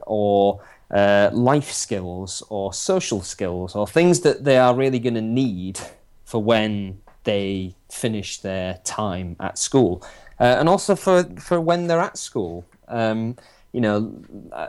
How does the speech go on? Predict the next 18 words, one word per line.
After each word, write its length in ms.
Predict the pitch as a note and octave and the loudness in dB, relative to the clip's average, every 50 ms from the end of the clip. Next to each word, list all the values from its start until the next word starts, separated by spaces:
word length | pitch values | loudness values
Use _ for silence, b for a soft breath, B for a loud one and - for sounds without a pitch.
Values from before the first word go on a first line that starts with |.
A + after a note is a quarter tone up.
| - - | -8 -6
I 100 | - C3 | -6 -6
think 360 | - - E3+ D3+ C3 - - C3 | -2 0 2 2 0 0 -2 -2
that 140 | B2+ A#2 | -2 0
learning 420 | - B2+ B2 B2 B2 A#2+ A#2 A2+ A2+ | 2 2 2 4 4 4 2 2 2
about 300 | G#2+ A2 G#2+ G#2 D#2+ G2 | 2 4 4 2 2 0
religions 680 | G#2+ G#2 G#2+ A2+ G#2 F#2 F#2+ A2 G#2 G2 G2 G2+ F#2 - | 0 2 2 2 0 0 -2 -2 0 0 -2 -4 -4 -4
in 240 | - B2 A2+ G2+ F#2+ | -2 -2 -2 -2 -2
religious 480 | G#2+ G#2 G#2 A#2 A#2 A#2+ - G#2 - | 0 2 2 2 0 0 -2 -6 -6
studies, 640 | - - - - B2+ F#2+ E2 D#2+ F2+ G#2 - - - - - | -6 -2 2 2 2 4 2 0 -4 -4 -4 -6 -8 -8 -8
in 120 | A2+ G#2+ | -8 -6
the 60 | G2 - | -6 -2
same 240 | - A#2 A2 G#2 | 0 0 0 2
way 120 | G2+ G2+ G2 | 0 -2 -2
that 140 | G2 - - | -4 -4 -4
you 100 | G#2 F#2+ | -4 -2
learn 220 | G2 G2+ G2 F#2+ | -2 -2 -2 0
about 280 | F2 G2 G2 F#2+ - - | 0 2 2 0 0 -2
history, 580 | - C#3 - - - - F2 D2+ E2 F#2 B | -6 -6 -4 -4 -6 -6 -4 -4 -4 -4 B